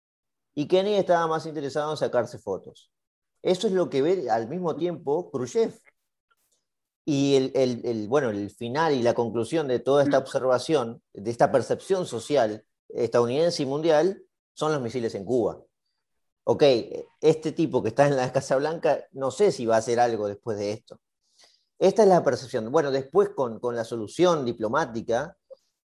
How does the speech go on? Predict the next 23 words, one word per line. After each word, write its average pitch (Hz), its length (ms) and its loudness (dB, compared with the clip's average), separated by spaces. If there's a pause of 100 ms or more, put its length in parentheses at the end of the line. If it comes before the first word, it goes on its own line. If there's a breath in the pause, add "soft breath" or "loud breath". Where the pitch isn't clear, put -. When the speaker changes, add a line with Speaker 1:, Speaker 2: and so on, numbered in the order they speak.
(120)
Speaker 1:
y, 101 640 -6
y 107 120 -4
afortunada 113 840 0 (340)
de 135 160 -8
la 98 100 -8
crisis 113 200 -10
de 135 80 -4
los 135 120 -2
misiles, 156 600 -2
viene 139 400 2
otra 113 140 -4
imagen 120 500 -6
con 95 180 -10
Kennedy, 92 380 -4
¿no? 135 240 -6
De 117 40 -10
un 107 120 -8
tipo 113 240 -6
que 110 80 -4
busca 110 200 -4
la 101 120 -4
paz 110 160 -8
mundial, 147 680 2